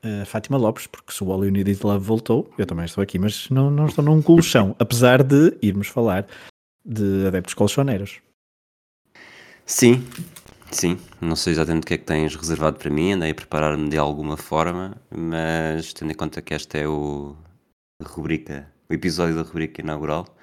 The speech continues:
Speaker 2: o episódio
Speaker 1: Sim.
Speaker 2: inaugural da rubrica, achámos bem que a cobaia partisse de dentro para depois, nos próximos episódios, podermos trazer gente de fora e sabermos melhor também já aquilo que,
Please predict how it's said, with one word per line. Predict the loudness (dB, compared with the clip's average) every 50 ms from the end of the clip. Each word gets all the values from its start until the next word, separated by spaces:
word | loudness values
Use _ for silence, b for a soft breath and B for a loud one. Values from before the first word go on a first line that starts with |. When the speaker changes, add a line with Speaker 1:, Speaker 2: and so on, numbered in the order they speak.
| b b b b -8 -8
Speaker 2:
o |
episódio | -6 -4 -4 -4 -2 -2 -2
Speaker 1:
Sim. | -2
Speaker 2:
inaugural | -2 -2 -2 -2 -2 -2 -2 -2 -2
da | -4
rubrica, | -8 -10 -6 -4 -4 -4 -4 -4 -8 -10 B B B B B B B B B B _
achámos | -12 -8 -4 -4 -2 -2 -4 -4
bem | -4 -4 -2 -2
que | -4 -6 -8
a |
cobaia | -8 -8 -6 -2 0 0 0 0 -2 -4 -4
partisse | -6 -8 -10 -10 -10 -8 -8 -10 -10
de | -8 -4
dentro | -2 -2 -2 -4 -6 -12
para | -8 -8 -6 -6
depois, | -6 -6 -6 -6 -6 -6
nos | -10 -12 -8
próximos | -8 -8 -6 -6 -8 -8 -8
episódios, | -8 -8 -8 -6 -4 -4 -4 -2 -4 -6 -8 -10 -12
podermos | -8 -6 -4 -4 -4 -4 -6
trazer | -8 -6 -4 -4 -4 -4
gente | -4 -4 -6 -6 -6
de | -10 -14
fora | -8 -4 -2 -2 -2 -2 -4 -6 -10 _ _ _ -20 -18 -16
e | -12
sabermos | -10 -8 -6 -6 -4 -6 -6 -8 -8
melhor | -8 -6 -4 -2 -2 -2 -2
também | -4 -8 -8 -6 -4 -4 -4 -4
já | -4 -4 -4 -4 -4
aquilo | -6 -8 -10 -12 -12 -10
que, | -10 -8 -8